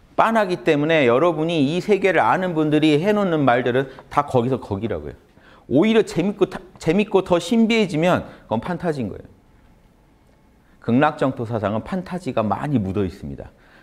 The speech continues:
그래서 제가 판타지는 덜어내고 진짜 배기들은 거기서 취해야 할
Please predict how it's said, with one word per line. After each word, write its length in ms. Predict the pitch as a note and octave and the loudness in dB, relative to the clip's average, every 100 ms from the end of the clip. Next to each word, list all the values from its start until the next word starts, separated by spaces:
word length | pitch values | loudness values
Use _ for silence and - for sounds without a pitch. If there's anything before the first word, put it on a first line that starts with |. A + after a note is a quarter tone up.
| _ | _
그래서 140 | B2 | -2
제가 180 | B2 A2+ A2+ | 2 0 0
판타지는 580 | F3+ E3+ F3+ C#3 A#2+ G#2+ | -4 -4 -4 -2 -2 -2
덜어내고 680 | - F#2 F2+ E2+ B2+ E3+ - - _ _ - | -2 -2 -2 0 -2 -2 -10 -20 _ _ -14
진짜 580 | - G#2+ G#2 - A2+ | -4 -2 -2 0 0
배기들은 720 | G#2+ F#2 - F2 E2+ F2 D#2 B1+ - | 0 -4 -4 -10 -6 -6 -6 -10 -20
거기서 300 | - G2 F#2 F#2 | -6 -6 -6 -10
취해야 400 | - E3 C#3+ A#2+ | -6 0 2 2
할 180 | A2 | 0